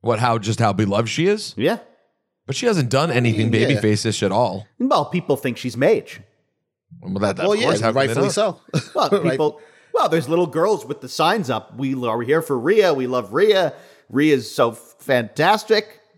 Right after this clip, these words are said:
Speaker 3: I mean, that doesn't make her babyface, though. I mean, she's still a
Speaker 2: It
Speaker 3: bit of a
Speaker 2: doesn't make
Speaker 3: terrible
Speaker 2: that
Speaker 3: role, terrible role model at the, right now. You know what I mean?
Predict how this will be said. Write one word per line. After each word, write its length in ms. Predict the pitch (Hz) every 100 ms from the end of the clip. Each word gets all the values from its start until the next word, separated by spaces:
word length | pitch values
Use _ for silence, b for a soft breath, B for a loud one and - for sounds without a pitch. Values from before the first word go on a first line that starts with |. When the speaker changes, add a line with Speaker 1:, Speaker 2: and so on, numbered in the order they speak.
| _ -
Speaker 3:
I 80 |
mean, 120 | 165 160
that 100 | 196
doesn't 180 | 226
make 140 | 170 147
her 80 | 117
babyface, 580 | 147 247 151 139 135
though. 140 | - 127
I 40 |
mean, 120 | 127 127
she's 200 | 185 175
still 320 | - 427 120
a 0 |
Speaker 2:
It 80 | -
Speaker 3:
bit 80 | 160
of 40 |
a 20 |
Speaker 2:
doesn't 160 | 156 160
make 80 | 170
Speaker 3:
terrible 280 | 247 208 190
Speaker 2:
that 40 |
Speaker 3:
role, 260 | 190 208 b b -
terrible 220 | 285 214
role 180 | 220 277
model 300 | 247 190 180
at 80 | 180
the, 80 | 175
right 260 | 170 175 170
now. 240 | 160 135
You 120 | 147
know 100 | 170 208
what 60 |
I 20 | 202
mean? 200 | 233